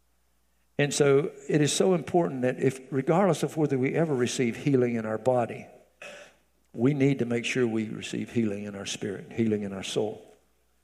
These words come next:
Amen? 'Cause nothing is greater than that. So what happens? If you've got a situation you need healing, then you pray. And you keep on praying. And you ask, you keep on asking.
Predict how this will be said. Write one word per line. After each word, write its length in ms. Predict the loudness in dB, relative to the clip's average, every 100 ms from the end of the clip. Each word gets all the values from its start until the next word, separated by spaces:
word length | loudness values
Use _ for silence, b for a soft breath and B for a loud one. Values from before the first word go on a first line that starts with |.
| _ _ _ _ _ _ -2
Amen? 460 | 2 4 2 0 -8 -20 -12 0
'Cause 180 | 0 4
nothing 380 | 2 2 -2
is 140 | -2 -2
greater 360 | 0 0 -2
than 240 | -6 -10 -10
that. 240 | -12 -14 -18 _ _ _ _ _ _ _ _ _ _ _ _ -10
So 160 | 0 2
what 180 | 4 4
happens? 480 | 4 4 -2 -6 b b b b b b _ -6
If 180 | -6 -4
you've 140 | 2
got 680 | 4 2 0 -16 -18 -14 -10
a 60 | -6
situation 680 | -4 -2 4 4 4 -2 -4
you 80 | -2
need 200 | -2 2
healing, 460 | 2 2 -2 -10 -20 _ _ _ _ -2
then 200 | 0 0
you 100 | -2
pray. 400 | -2 -2 -2 -10 -20 _ _ _ _ _ _ -6
And 180 | -4 -2
you 100 | -4
keep 400 | -2 -2 -2 -2
on 240 | 0 -2
praying. 380 | -6 -8 -8 -14 -20 b b b -4
And 140 | -2
you 180 | -2 0
ask, 420 | 2 2 -2 -6
you 80 | -8
keep 300 | -6 -8 -6
on 240 | -6 -6 -6
asking. 520 | -10 -10 -12 -16